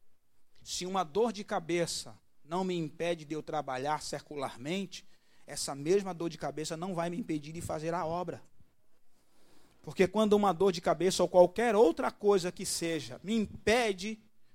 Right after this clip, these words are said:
não me impede de fazer algo secular, mas me impede de fazer a obra, eu estou invertendo a ordem das coisas.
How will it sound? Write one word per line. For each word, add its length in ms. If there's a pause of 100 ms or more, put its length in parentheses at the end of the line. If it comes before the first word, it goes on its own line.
(460)
não 260
me 160
impede 540
de 120
fazer 340
algo 280
secular, 880 (680)
mas 160
me 120
impede 480
de 80
fazer 360
a 100
obra, 360
eu 160
estou 320
invertendo 720
a 40
ordem 360
das 240
coisas. 600